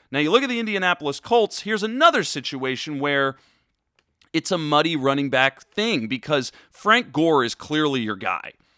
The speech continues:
But Frank Gore has been aging. Every year, you're, you were ready for him to just fall off a cliff.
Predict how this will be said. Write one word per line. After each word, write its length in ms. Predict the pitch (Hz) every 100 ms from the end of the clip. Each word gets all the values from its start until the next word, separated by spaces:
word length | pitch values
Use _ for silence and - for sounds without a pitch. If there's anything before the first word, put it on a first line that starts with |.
| _ _ -
But 120 | 170
Frank 300 | - 208 214
Gore 260 | 190 185
has 120 | 160 131
been 240 | 147 131
aging. 480 | 135 151 156 147 131 135
Every 320 | 147 208 202
year, 180 | 214 160
you're, 220 | 120 123
you 160 | 127 123
were 140 | 135
ready 320 | 113 147 160
for 200 | 131 139
him 60 | 117
to 100 | 113
just 220 | 117 -
fall 340 | - 139 143
off 160 | 127 117
a 60 | 104
cliff. 500 | - 117 98 -